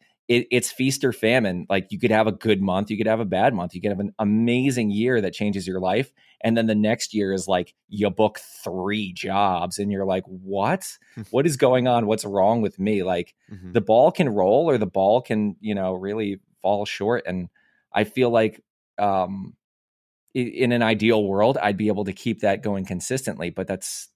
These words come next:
Speaker 1: not what, what acting is.
Speaker 2: Yeah.
Speaker 1: Acting has never been that. So, you know, I think that, like, for me, I wanna keep doing what makes me creatively interested. And it,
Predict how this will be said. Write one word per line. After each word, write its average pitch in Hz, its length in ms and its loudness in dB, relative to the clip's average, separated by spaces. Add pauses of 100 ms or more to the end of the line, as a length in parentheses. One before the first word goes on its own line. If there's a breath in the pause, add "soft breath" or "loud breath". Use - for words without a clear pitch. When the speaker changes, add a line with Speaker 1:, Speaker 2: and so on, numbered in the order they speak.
(120)
Speaker 1:
not 104 320 -2
what, 92 200 -6 (260)
what 98 160 -2
acting 92 400 -4
is. 85 500 -6 (240)
Speaker 2:
Yeah. 92 80 -4
Speaker 1:
Acting 92 300 -8
has 92 140 -12
never 101 220 -4
been 90 180 -6
that. 87 240 -8
So, 98 340 -4 (340 soft breath)
you 120 80 0
know, 120 80 4
I 120 80 2
think 127 200 -4
that, 113 200 0
like, 101 340 0 (320)
for - 220 -6
me, 127 400 0
I 113 140 2
wanna 113 280 0
keep 107 320 -8
doing 107 400 0
what 98 320 -2
makes 98 560 -6 (100)
me 95 280 -4
creatively 92 580 -6
interested. 80 760 -10
And 90 400 -6
it, 101 160 -4